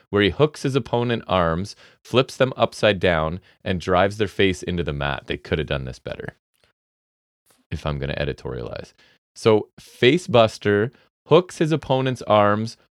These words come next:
with his legs would be helpful.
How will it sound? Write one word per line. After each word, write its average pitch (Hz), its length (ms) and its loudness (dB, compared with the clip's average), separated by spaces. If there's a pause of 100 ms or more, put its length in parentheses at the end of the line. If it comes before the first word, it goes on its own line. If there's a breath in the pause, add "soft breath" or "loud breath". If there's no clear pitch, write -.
(540)
with 117 300 4
his 113 300 0
legs 82 600 2
would 78 120 -8
be 76 140 -4
helpful. 73 560 -4